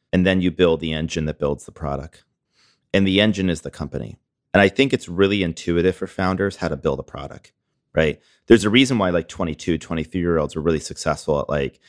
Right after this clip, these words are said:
having an idea and building an app and then millions of people using it. I'm not saying that's easy. I'm just saying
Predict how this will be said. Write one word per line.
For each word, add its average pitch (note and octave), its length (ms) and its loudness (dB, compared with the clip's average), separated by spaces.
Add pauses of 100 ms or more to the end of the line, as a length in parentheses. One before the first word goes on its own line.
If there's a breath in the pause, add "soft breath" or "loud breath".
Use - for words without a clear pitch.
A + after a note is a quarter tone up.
(160)
having E2+ 340 2
an D2+ 60 -2
idea D2+ 520 0 (480)
and E2+ 120 2
building E2 280 2
an D#2 80 -4
app D2+ 300 -6 (540)
and F2 100 0
then E2+ 140 -2
millions E2 240 -4
of - 20 -14
people D#2+ 180 -4
using C#2+ 360 -6
it. - 100 -16 (140)
I'm G#2 80 6
not B2 160 6
saying F#2+ 220 -2
that's D#2+ 200 -6
easy. G2+ 480 -4
I'm F#2 80 -2
just F2 140 -2
saying E2 260 -2